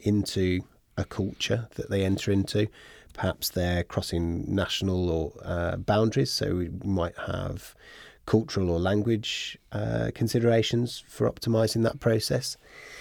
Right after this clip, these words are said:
Um, other types of behavior that are important are leadership and management. So leadership and management are very big areas of research that have existed within sports psychology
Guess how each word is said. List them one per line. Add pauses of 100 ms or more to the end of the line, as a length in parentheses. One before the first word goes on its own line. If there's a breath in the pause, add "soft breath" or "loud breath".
(640 loud breath)
Um, (1200)
other
types
of
behavior
that
are
important
are
leadership
and
management. (240)
So (600)
leadership
and
management
are
very (680)
big
areas
of
research
that
have
existed
within
sports
psychology